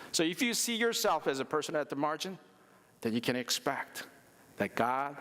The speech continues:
will use you in a great way. 자, 우리 함께 잠깐 찬양했으면 좋겠는데요. 우리 처음 불렀던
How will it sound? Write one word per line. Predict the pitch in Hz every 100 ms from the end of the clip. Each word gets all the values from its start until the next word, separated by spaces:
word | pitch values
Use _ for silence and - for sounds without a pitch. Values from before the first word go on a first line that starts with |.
| - - - -
will | 87
use | 78 90 131 139 131
you | 92 - - - - - - - -
in | 85
a | -
great | - 123 -
way. | 120 117 - - - - - - - - - - - - - - - - - -
자, | 165
우리 | 180
함께 | 196 208
잠깐 | 185 165 180 175 160 180
찬양했으면 | - 190 190 180 - 156
좋겠는데요. | 139 151 127 107 123 156
우리 | 147 131
처음 | - 175 165
불렀던 | 147 139 - 139 190